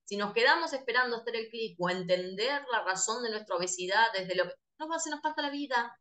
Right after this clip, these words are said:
engordando. ¿Hay que seguirlo trabajando? Sí. ¿Lo en-, encontraste la razón de tu obesidad?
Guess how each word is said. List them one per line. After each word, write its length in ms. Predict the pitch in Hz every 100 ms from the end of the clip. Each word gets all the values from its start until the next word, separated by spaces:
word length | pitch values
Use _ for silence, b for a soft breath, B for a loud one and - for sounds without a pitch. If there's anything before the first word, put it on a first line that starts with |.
| -
engordando. 720 | 175 160 165 175 170 - - _ _ _ _ _ _ _ _ _ _ _
¿Hay 140 | 262 359
que 100 | 311
seguirlo 240 | 285 269
trabajando? 480 | 254 262 339 311 -
Sí. 540 | - - 311 220 - -
¿Lo 120 | 196
en-, 140 | 233 -
encontraste 540 | 247 262 269 349 349
la 100 | 285
razón 300 | 254 240 277
de 60 | 269
tu 100 | 254
obesidad? 280 | 247 285